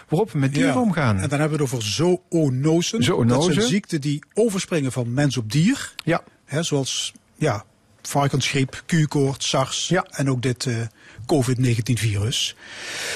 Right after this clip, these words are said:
Speaker 2: Ehm, ja, u legt dus een link tussen deze corona-uitbraak en onze omgang met de natuur, hè, inclusief, eh,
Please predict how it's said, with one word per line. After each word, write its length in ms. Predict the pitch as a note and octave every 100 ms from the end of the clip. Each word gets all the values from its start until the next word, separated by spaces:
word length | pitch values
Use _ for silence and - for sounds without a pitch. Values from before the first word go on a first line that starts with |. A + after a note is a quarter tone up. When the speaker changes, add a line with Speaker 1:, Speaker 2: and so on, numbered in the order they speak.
| - - - -
Speaker 2:
Ehm, 1080 | F#3 G3 G3+ G3 F#3+ F#3+ F#3+ F#3+ F#3 F#3 E3+ - - _ -
ja, 360 | - E3+ E3 G2+ -
u 120 | F#3+
legt 180 | F#3 -
dus 120 | D#3+
een 140 | E3
link 400 | C#3+ D#3+ G3+ D#3 - - - _
tussen 400 | D#3+ D3 - B2
deze 540 | D#3 D3 B2+ C#3 B2 - _ _
corona-uitbraak 1300 | - C#3+ D3+ F3 C#3+ B2 C3 A#2 A#2+ A2 A2 - - -
en 180 | C#3
onze 320 | C3 C#3 A2 D#3+
omgang 420 | E3 C#3 C#3+ B2
met 160 | A#2+
de 60 | B2
natuur, 520 | G#2+ G#2+ C#3+ F3 A#3
hè, 120 | - C#3
inclusief, 680 | D#3 D3 C3 - C3 - - - - - -
eh, 160 | -